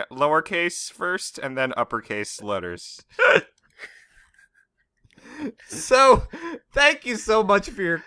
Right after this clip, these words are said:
Speaker 2: question.
Speaker 1: I didn't
Speaker 2: Uh,
Speaker 1: vote! <laughs>
Speaker 2: oh, yeah, <laughs> Jordan, go ahead, vote. <laughs>
Speaker 1: Well, now that I'm a Twitter sensation again, I should probably go. I don't wanna lose my Twitter credibility, so.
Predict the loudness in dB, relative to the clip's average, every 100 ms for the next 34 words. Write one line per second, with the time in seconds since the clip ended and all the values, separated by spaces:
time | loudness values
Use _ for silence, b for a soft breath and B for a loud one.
0 | 0 0 0 0 2 8 10 10 10 12
1 | 12 12 6 -8 -8 -6 4 6 8 8
2 | 6 4 2 4 4 0 -4 -4 0 0
3 | -2 -2 -2 -2 -4 6 8 10 8 8
4 | 6 4 6 8 8 6 6 6 4 -2
5 | -8 -8 -6 -4 -4 -4 -8 -10 -8 -8
6 | -8 -12 -14 -10 -10 -10 -14 -20 -20 B
7 | B _ _ _ _ _ _ _ -10 -8
8 | -8 -12 -6 -2 -2 -4 -8 -10 -8 -8
9 | -10 -12 -10 -10 -10 -10 -10 -10 -12 -12
10 | -12 -16 -16 -14 -14 -14 -16 -20 -16 -14
11 | -14 -18 -20 -20 -18 -20 -18 -20 -20 -20
12 | -16 -14